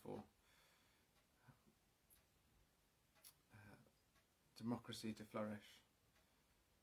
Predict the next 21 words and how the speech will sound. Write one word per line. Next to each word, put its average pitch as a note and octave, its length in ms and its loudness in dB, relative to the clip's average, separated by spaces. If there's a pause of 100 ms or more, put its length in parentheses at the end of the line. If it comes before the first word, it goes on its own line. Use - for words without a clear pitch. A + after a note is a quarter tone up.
(1800)
We A2+ 80 -4
pray A2 300 0
for - 80 -12
this - 340 -2 (800)
coup A2 160 4 (100)
to G#2+ 140 4
end G#2 260 6 (440)
peacefully A2+ 460 2 (920)
and G#2+ 140 -8
for A2+ 120 -6
there A2 220 4
to A2+ 60 -2
be G2+ 140 2
a G#2 40 0
peaceful A2+ 520 4 (1040)
transfer A2 500 12
of G2+ 160 12
power A2+ 360 10 (140)
to G2 180 -2 (400)
civilian G#2+ 560 8 (180)
government A2 460 2